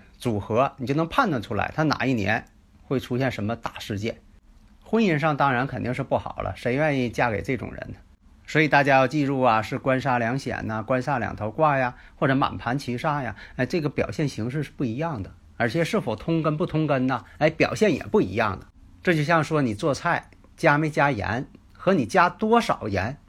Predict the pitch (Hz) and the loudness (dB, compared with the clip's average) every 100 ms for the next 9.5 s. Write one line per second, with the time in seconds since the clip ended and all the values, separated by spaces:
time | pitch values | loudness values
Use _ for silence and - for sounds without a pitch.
0 | - - - - - - - - 247 139 | -20 -20 -20 -20 -20 -20 -10 0 0 0
1 | 110 185 185 208 147 208 131 - 117 92 | 4 4 4 2 2 2 -4 -4 -4 -4
2 | 92 - _ _ _ - 254 180 165 151 | -8 -14 _ _ _ 2 4 4 2 0
3 | 170 151 139 147 139 208 165 139 123 123 | 0 0 0 0 2 2 0 -2 -2 -4
4 | 117 165 110 117 101 87 - _ _ _ | -4 -4 -4 -4 -6 -10 -14 _ _ _
5 | - 240 170 131 117 104 110 120 110 117 | 2 2 4 2 0 -2 -2 -2 -2 -2
6 | 175 170 165 151 139 135 131 147 135 131 | 0 -2 0 2 4 4 2 0 2 2
7 | 120 101 139 143 131 127 123 110 101 98 | 0 -2 0 2 2 0 -2 -2 -4 -8
8 | 95 104 127 123 135 156 202 113 185 120 | -6 -2 -2 -2 -2 0 0 0 -2 -2
9 | - 175 151 220 - | -2 -2 0 0 -2